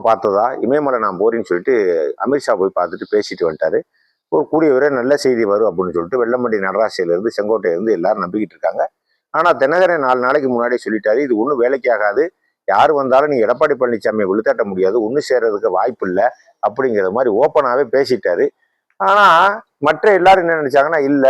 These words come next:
அமித்ஷா வச்சு மத்திய சர்க்காரை வச்சு மிரட்டி போடலாம், பணிய வச்சிடலாம்" அப்படிங்கிற மாதிரி அவங்க நினைச்சாங்க.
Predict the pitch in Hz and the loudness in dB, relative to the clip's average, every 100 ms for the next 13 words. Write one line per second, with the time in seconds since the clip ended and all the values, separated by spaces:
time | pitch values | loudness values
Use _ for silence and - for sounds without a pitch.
0 | 139 123 139 143 147 123 110 151 127 113 | 6 6 4 2 4 2 2 -2 -2 -2
1 | 120 135 117 120 110 107 131 117 120 113 | -2 -2 0 0 0 -2 -2 0 0 0
2 | 104 98 98 - _ _ _ _ 135 135 | 0 -2 -2 -8 _ _ _ _ 0 2
3 | 175 143 123 101 98 92 - _ 123 120 | 4 0 0 0 0 -2 -8 _ -2 0
4 | 147 135 110 160 165 117 92 131 156 110 | -2 -2 0 2 2 2 -2 0 2 0